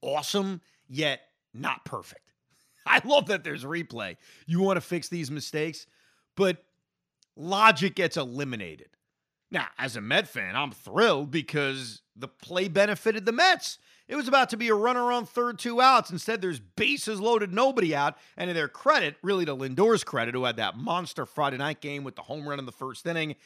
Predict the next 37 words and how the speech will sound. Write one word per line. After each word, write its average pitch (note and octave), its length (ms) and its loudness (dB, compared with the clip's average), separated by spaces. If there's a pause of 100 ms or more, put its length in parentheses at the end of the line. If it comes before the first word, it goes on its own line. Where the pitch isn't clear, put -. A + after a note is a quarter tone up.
(200)
he A3+ 220 2
rips G#3 340 2
the E3 100 -6
bases D3+ 420 -4
clearing B2+ 440 -10
double. F3+ 560 2 (560)
Beautiful. E3 640 0 (440)
I F3+ 120 -6
think B3 180 -8
that A#3 160 2
was F#3 140 -6
the F3 80 -10
play G#3 260 -6
where E3 160 -6
Nimmer D#3 380 -2
almost C3+ 320 -2
got C3 180 2
outrun B2+ 340 0
by A2 140 -2
Starling G#2+ 460 -6
Marte. F2+ 340 -12 (580)
I C#3 60 -8
think E3+ 140 -2
that E3 100 4
was D3 180 -2 (180)
<laughs> - 200 -20
the D#3+ 140 -8
exact C#3 400 -4
same C#3 260 -10
play A2 380 -10 (380)
when D3 180 -2
Lindor D#3+ 340 -2
hit C3+ 140 -2
the A#2+ 40 -12
bases A#2 380 -4
clearing G#2+ 400 -8
double. F2 320 -12